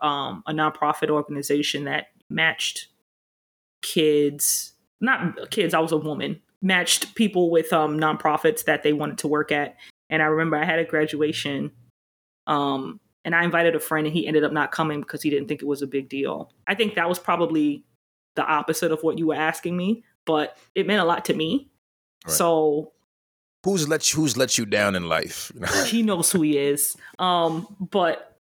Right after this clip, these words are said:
Speaker 1: <laughs> other than that, yeah, like, I've, I've, I don't know, like, my mom and my dad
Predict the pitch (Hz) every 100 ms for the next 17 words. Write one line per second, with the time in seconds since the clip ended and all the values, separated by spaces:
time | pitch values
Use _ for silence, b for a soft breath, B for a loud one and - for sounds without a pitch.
0 | _ - - 311 453 - 214 359 359 254
1 | 254 285 269 254 233 208 240 214 226 226
2 | 202 - B _ _ _ _ _ _ _
3 | 240 285 277 294 208 185 196 190 202 208
4 | 208 196 190 185 180 180 180 175